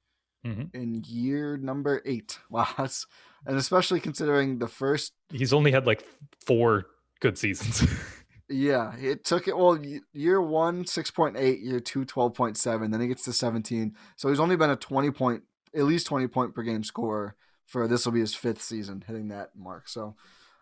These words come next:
Speaker 2: yeah, not too bad. Not, not too bad of a career so far from the Greek Freak.
Speaker 1: Yep, he's, it's wild. He's tenth all time in terms of bu-,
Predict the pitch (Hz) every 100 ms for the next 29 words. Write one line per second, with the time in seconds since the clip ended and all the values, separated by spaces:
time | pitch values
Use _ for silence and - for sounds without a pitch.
0 | - 170 208 220 233 151 107 - _ -
1 | 131 151 139 151 156 165 147 139 131 117
2 | 113 113 - 120 113 104 107 104 117 107
3 | 98 - 101 104 - _ _ - 123 117
4 | 123 117 - _ - 113 101 - - _
5 | _ _ _ _ _ _ - 143 - 165
6 | 185 170 175 - 123 151 180 - 190 -
7 | - 143 156 156 147 139 123 113 131 160
8 | 160 131 120 - 127 123 113 92 -